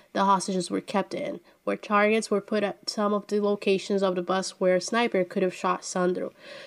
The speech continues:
So, like, when he was against one of the windows or standing at the back of the bus, for instance, and the shots that were fired at those targets were on point. But that, the order for that was never given.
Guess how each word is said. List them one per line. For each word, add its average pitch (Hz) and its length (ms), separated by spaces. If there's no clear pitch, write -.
So, 202 320
like, 196 260
when 185 180
he 202 140
was 190 160
against 185 320
one 190 120
of 180 80
the 185 60
windows 233 540
or 185 120
standing 208 480
at 196 100
the 202 80
back 196 160
of 190 100
the 185 60
bus, 196 180
for 190 240
instance, 196 680
and 190 180
the 190 40
shots 196 440
that 202 260
were 202 120
fired 233 500
at 196 200
those 269 220
targets 185 440
were 190 240
on 190 340
point. 190 540
But 196 120
that, 196 240
the 208 260
order 226 480
for 269 180
that 262 320
was 196 480
never 190 380
given. 180 400